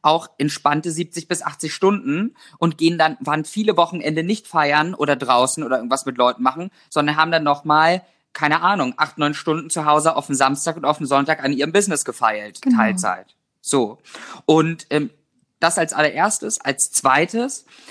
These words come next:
Speaker 1: ähm, such dir ein Thema aus, was dich sozusagen beseelt. Und in zweiter Instanz finde ein, finde ein großes Unternehmen, was das schon gut macht. Und jetzt lass dich da für einen Zeitraum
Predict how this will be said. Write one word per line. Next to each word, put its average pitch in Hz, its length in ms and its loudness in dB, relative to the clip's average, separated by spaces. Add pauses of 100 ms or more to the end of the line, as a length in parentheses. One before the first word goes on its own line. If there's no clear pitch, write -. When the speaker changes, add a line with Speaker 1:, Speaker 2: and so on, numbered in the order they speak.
(160)
Speaker 1:
ähm, 156 240 -2
such 196 280 -2
dir 202 120 -4
ein 185 140 -6
Thema 208 420 2
aus, 180 540 -2
was 165 180 0
dich 196 180 -2
sozusagen 160 520 0
beseelt. 139 640 2 (1200)
Und 175 160 0
in 170 100 -2
zweiter 202 480 0
Instanz 170 640 -2
finde 226 480 2
ein, 170 140 -2 (340)
finde 220 260 0
ein 185 160 -2
großes 208 420 0
Unternehmen, 185 580 -2 (200)
was 185 300 2
das 202 160 0
schon 175 240 -2
gut 139 240 -4
macht. 175 460 0 (640)
Und 170 180 0
jetzt 214 360 -2
lass 180 320 2
dich - 180 -6
da 180 320 2
für - 180 -6
einen 160 100 -4
Zeitraum 196 640 0